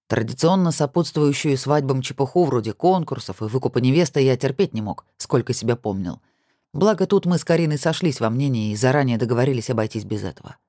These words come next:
«Не дрейф!» — хлопнул меня по плечу Савка. Мы с Савкой и Фенькой приехали раньше и теперь стояли на улице в ожидании лимузина с невестой.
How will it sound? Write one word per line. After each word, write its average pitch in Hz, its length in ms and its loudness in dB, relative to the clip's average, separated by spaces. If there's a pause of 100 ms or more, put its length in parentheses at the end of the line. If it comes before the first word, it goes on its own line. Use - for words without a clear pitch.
(800)
«Не 113 160 0
дрейф!» — 170 580 2 (520)
хлопнул 123 440 -4
меня 117 220 2
по 110 80 -6
плечу 117 320 -2
Савка. - 420 -4 (1000)
Мы 156 200 4
с - 60 0
Савкой 165 400 0
и 131 40 2
Фенькой 160 400 2
приехали 139 440 0
раньше 143 400 0
и 104 60 -8
теперь - 280 0
стояли 135 380 2
на 139 100 2
улице 147 320 0
в 127 60 0
ожидании 131 440 2
лимузина 120 420 -2
с - 100 -4
невестой. 98 480 -6